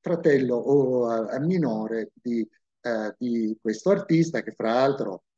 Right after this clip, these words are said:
realizzò tantissime opere, p-, però purtroppo morì abbastanza giovane, a trentaun, meno di trenta anni. Pensate, in così poco tempo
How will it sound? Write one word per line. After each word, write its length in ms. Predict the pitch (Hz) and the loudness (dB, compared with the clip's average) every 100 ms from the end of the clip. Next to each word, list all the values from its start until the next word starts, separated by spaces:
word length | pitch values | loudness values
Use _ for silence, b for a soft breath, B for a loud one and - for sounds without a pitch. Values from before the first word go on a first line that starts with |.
| _ | _
realizzò 640 | 117 120 131 135 127 214 - | -6 -2 -2 -2 -2 -2 -2
tantissime 760 | 123 120 156 160 - 131 131 | -6 -4 -4 -6 -2 -2 0
opere, 680 | 127 117 117 - 143 175 170 135 120 | 0 0 -2 -2 0 0 -2 -8 -6
p-, 260 | - 233 - | -2 -2 -2
però 300 | 185 160 117 | -2 -2 -2
purtroppo 640 | 185 180 107 101 101 120 | -4 -6 -6 -8 -6 -4
morì 460 | 113 113 113 113 107 _ _ | -4 -2 -2 -2 -4 _ _
abbastanza 600 | 127 120 - 117 107 110 | -4 -4 -4 -6 -4 -2
giovane, 600 | 143 131 98 95 98 98 | 2 2 0 -6 -10 -8
a 220 | 127 120 - | -8 -6 0
trentaun, 1600 | 156 202 220 226 - _ 208 208 202 - 151 196 208 214 220 _ _ _ _ 165 _ _ _ _ _ _ _ _ _ _ _ _ _ _ _ - | 4 8 8 6 2 _ -2 -2 -2 0 2 4 4 4 2 _ _ _ _ -20 _ _ _ _ _ _ _ _ _ _ _ _ _ _ _ -6
meno 440 | 156 190 202 165 | -2 0 0 0
di 160 | 151 143 | 0 0
trenta 480 | 131 123 110 98 | -2 -2 -4 -10
anni. 200 | 87 92 _ | -10 -16 _
Pensate, 680 | 143 139 139 98 85 - 113 | -2 -2 -4 -8 -8 -8 -8
in 120 | 113 | -4
così 360 | 147 156 165 | -4 -2 -2
poco 380 | - 143 139 190 | 0 -2 0 -2
tempo 800 | 185 127 117 120 - 165 190 - | 0 -2 -2 -6 -4 -4 -4 -10